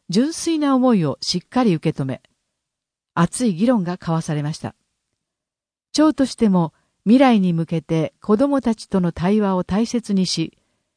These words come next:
これからもまちづくりへの関心を高めてもらえるように、創意工夫を凝らしていきます。問い合わせ、企画課、政策調整係、電話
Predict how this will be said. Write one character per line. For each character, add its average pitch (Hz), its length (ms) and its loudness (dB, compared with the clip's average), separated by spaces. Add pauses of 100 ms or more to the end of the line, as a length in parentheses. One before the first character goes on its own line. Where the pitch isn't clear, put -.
(180)
こ 208 140 6
れ 233 120 4
か 226 140 0
ら 202 120 0
も 160 180 0
ま 147 140 2
ち 262 120 -6
づ 269 160 -4
く 262 140 -2
り 214 100 0
へ 185 100 -2
の 160 120 -4
関 220 240 0
心 247 260 -4
を 226 80 -4
高 226 260 -2
め 226 140 0
て 190 100 -4
も 180 140 0
ら 175 100 -2
え 170 80 -2
る 170 80 -4
よ 160 140 0
う 143 60 -4
に、 135 180 -8 (420)
創 226 280 4
意 170 100 -4
工 - 140 -10
夫 254 280 -2
を 240 60 -4
凝 214 120 -2
ら 202 120 0
し - 60 -14
て 160 120 -8
い 151 60 -6
き 147 120 -12
ま 156 120 -8
す。 - 200 -16 (1400)
問 226 200 6
い 220 60 4
合 202 80 2
わ 202 100 -2
せ、 - 260 -6 (680)
企 214 140 -2
画 - 280 -2
課、 196 280 -4 (300)
政 294 300 2
策 269 280 -2
調 240 220 4
整 208 260 2
係、 170 460 -4 (640)
電 254 260 4
話 226 240 0